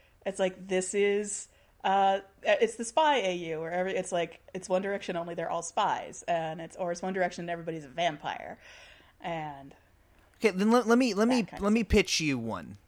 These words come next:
Speaker 2: then. It's,
Speaker 1: Yeah.
Speaker 2: it's, it's one
Speaker 1: I'll tell you
Speaker 2: day
Speaker 1: if I've read it or not.
Speaker 2: Oh, yeah, there's a good chance you might have read it. Okay, so it's one day. It's Korea. It's the nineteen fifties. We, we push in on a mobile army surgical hospital,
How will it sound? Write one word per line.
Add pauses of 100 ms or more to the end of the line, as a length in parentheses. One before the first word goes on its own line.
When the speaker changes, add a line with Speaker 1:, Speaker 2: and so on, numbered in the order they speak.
Speaker 2:
then. (760)
It's,
Speaker 1:
Yeah.
Speaker 2:
it's, (220)
it's
one
Speaker 1:
I'll
tell
you
Speaker 2:
day
Speaker 1:
if
I've
read
it
or
not. (560)
Speaker 2:
Oh,
yeah,
there's
a
good
chance
you
might
have
read
it.
Okay,
so
it's
one
day. (580)
It's
Korea. (280)
It's
the
nineteen
fifties. (420)
We, (120)
we
push
in (380)
on (140)
a
mobile
army
surgical
hospital,